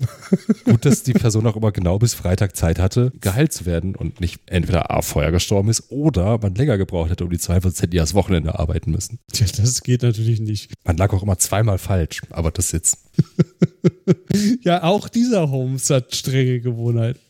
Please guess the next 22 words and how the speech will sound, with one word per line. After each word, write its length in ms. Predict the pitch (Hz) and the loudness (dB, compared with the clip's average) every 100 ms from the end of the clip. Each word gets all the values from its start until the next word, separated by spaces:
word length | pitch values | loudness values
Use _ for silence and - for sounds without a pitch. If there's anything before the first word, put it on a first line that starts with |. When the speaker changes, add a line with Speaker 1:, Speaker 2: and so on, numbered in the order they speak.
| _ _ _ - | _ _ _ -2
Speaker 2:
Wir 120 | 92 | 0
verabreichen 440 | - - - 90 127 | 2 0 0 2 2
ein 60 | |
Medikament. 400 | 123 131 147 107 | 2 2 0 0
Oh, 180 | - 120 | 0 -2
es 160 | 85 - | -2 -2
geht, 360 | 92 95 - | -2 -2 -8
äh, 460 | - 92 95 92 90 - | -8 -2 0 0 -2 -4
es 160 | 98 - | -6 -6
g-, 120 | 85 92 - 104 | -10 -10 -6 -4
ist 160 | - | -2
schlechter 320 | - 156 - | 0 0 2
geworden. 320 | 98 90 87 82 | 0 0 -2 0
Na 80 | 104 | 0
ja, 120 | 120 | 0
gut, 220 | 127 - | 0 0
dann 120 | 85 | 0
muss 160 | 92 - | 0 -2
es 100 | 104 | 0
ja 80 | 101 | 0
das 220 | 120 - | 0 0
sein. 140 | 78 | -4